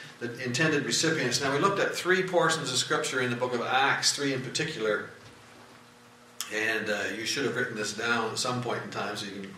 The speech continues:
go back and look at it yourself. But in Acts six seven, he talks about the priest which were, priests which were obedient to the faith. Now, the thing is about that, when we come up to the priests being obedient to the faith,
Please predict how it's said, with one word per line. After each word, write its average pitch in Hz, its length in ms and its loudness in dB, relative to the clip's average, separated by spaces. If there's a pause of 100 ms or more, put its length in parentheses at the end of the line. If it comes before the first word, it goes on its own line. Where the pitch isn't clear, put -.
go 110 80 -6
back 110 300 4
and 110 100 -4
look 110 100 -6
at 107 160 -2
it - 60 -6
yourself. 113 520 -2 (460)
But 123 120 0
in 123 100 8
Acts 143 380 8
six - 340 4
seven, 127 480 4 (180)
he 123 140 -6
talks 123 340 0
about 123 300 -2
the - 60 -10
priest - 520 0
which 131 260 2
were, 123 200 0
priests - 800 0
which 135 240 2
were 123 120 0
obedient 127 460 0
to - 100 -4
the 110 80 -4
faith. - 440 4 (580)
Now, 117 160 0
the 117 80 -2
thing 165 280 4
is 147 180 4
about 131 320 0
that, 165 320 8
when 131 100 -4
we 123 80 -4
come 139 160 -6
up 139 160 2
to 127 100 0
the 113 100 -4
priests 165 380 4
being 139 200 0
obedient 135 500 0
to 131 80 -6
the 113 100 -6
faith, - 540 2